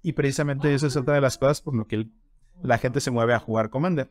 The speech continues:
O sea, Commander no te exige que estés estudiando el metajuego y que diseñes tu cyborg y que, este, digas, "Es que si me enfrento contra esto y déjame practicar el match". No, o sea, pues, Commander te ganas, o sea, yo precisamente los memes siempre digo, ¿no? O sea, como de las me-, las famosas mesas chicharroneras.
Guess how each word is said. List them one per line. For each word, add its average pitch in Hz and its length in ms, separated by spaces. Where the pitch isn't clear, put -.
O - 60
sea, 123 120
Commander 156 420
no 160 120
te 156 80
exige 160 580
que 143 100
estés 135 220
estudiando 127 500
el 123 80
metajuego 139 800
y 123 60
que 107 120
diseñes 117 400
tu 107 100
cyborg 135 640
y 120 140
que, 113 340
este, 113 460
digas, 117 280
"Es 123 120
que 143 100
si - 140
me 117 60
enfrento 120 280
contra 117 300
esto 143 260
y 113 200
déjame 127 260
practicar 113 400
el 117 100
match". 131 320
No, - 140
o 247 80
sea, 175 160
pues, - 120
Commander 208 380
te 143 160
ganas, 190 300
o 151 60
sea, 135 180
yo 185 120
precisamente 180 420
los 160 120
memes 147 200
siempre 156 240
digo, 175 240
¿no? 156 80
O - 20
sea, 160 120
como 123 260
de 113 180
las 139 220
me-, 147 140
las 143 240
famosas 143 400
mesas 139 300
chicharroneras. 131 760